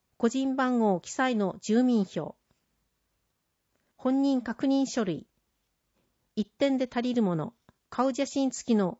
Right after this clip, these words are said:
公的証明書。個人番号カード。運転免許証。パスポート。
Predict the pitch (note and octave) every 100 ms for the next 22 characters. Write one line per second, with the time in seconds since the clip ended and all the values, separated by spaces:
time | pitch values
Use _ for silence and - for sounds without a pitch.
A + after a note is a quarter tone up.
0 | - C4 C4+ B3 - - A#3 G#3+ F3 -
1 | - _ _ _ _ _ _ _ _ _
2 | _ _ _ - - A#3 C#4 C4 C4 C4
3 | C4 A#3+ - G#3 D#3+ D3+ - _ _ _
4 | _ - _ _ _ _ _ A#3 C4 C4
5 | C4 B3 B3 A#3 F#3+ - E3+ G#3 - _
6 | _ _ _ _ _ _ _ _ - G#3
7 | - C4+ A#3 - D#3